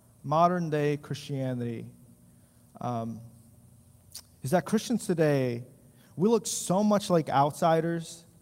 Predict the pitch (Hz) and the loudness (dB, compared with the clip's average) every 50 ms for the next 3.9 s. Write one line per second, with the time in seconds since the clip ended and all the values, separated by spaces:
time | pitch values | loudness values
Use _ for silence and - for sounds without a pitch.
0 | _ _ _ _ _ - - 170 165 165 165 170 160 143 - 151 139 135 - - | _ _ _ _ _ -8 -4 -2 0 0 0 -2 -4 -2 -2 0 0 0 -2 -6
1 | - - - 156 160 143 156 175 185 175 - 190 175 175 175 175 165 - - - | -12 -8 -4 -2 2 4 4 4 4 2 2 2 2 2 2 0 -4 -8 -8 -6
2 | 160 151 139 - - - 160 143 135 127 120 110 110 113 - - - _ _ - | -6 -6 -6 -8 -8 -4 -4 -2 -2 -2 -4 -6 -8 -12 -16 -20 -20 _ _ -20
3 | _ _ _ _ _ _ _ _ _ - 135 131 139 151 156 156 156 147 | _ _ _ _ _ _ _ _ _ -4 -4 -2 -2 -4 -4 -4 -6 -8